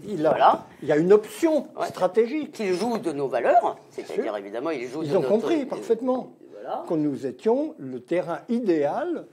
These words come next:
Speaker 1: où ils pouvaient déployer effectivement leur politique, là où elle est très entravée dans les pays musulmans
Speaker 2: Bah oui.
Speaker 1: proprement dit.
Speaker 2: Oui, oui.
Speaker 1: Donc, c'est là où on voit combien nous manquons, euh,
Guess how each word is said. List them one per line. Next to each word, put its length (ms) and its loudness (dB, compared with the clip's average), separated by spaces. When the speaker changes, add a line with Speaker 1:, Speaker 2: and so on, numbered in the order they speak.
Speaker 1:
où 260 -2
ils 140 -8
pouvaient 300 -2
déployer 720 0
effectivement 760 -6
leur 180 -10
politique, 580 -4
là 140 0
où 100 0
elle 140 0
est 120 -6
très 320 -4
entravée 600 -6
dans 220 0
les 140 -2
pays 280 -2
musulmans 540 -4
Speaker 2:
Bah 100 -14
oui. 60 -4
Speaker 1:
proprement 360 -4
dit. 160 -4
Speaker 2:
Oui, 360 -12
oui. 80 -4
Speaker 1:
Donc, 180 0
c'est 200 2
là 160 0
où 160 2
on 100 0
voit 440 -2
combien 540 -2
nous 160 -4
manquons, 680 0
euh, 240 -4